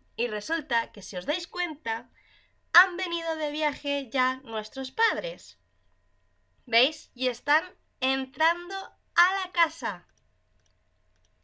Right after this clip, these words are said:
Y están viendo que ha habido una fiesta, hay muchos platos, hay bebidas, han, han intentado recoger, pero han dicho, "No, no vendrán todavía".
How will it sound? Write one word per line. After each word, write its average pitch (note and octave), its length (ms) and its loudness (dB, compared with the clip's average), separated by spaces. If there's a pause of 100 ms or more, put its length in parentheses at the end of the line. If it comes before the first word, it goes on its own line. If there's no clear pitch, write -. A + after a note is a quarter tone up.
(720)
Y A#3+ 500 -4
están C4 360 -2
viendo D#4 420 -2
que A3 480 -2
ha F#3+ 100 2
habido G#3+ 500 -2
una D#3+ 240 -12
fiesta, F4 340 -8
hay F3+ 80 -8
muchos B3+ 280 -8
platos, E4 720 0 (340)
hay A3+ 180 8
bebidas, D4+ 640 2
han, A#3+ 580 0 (200)
han D4 120 2
intentado D#4 540 0
recoger, C4+ 680 -2
pero A3 260 0
han A3 400 2
dicho, A3 340 -6
"No, E4 460 2
no C#4+ 340 2
vendrán B3 460 -2
todavía". G#3+ 760 0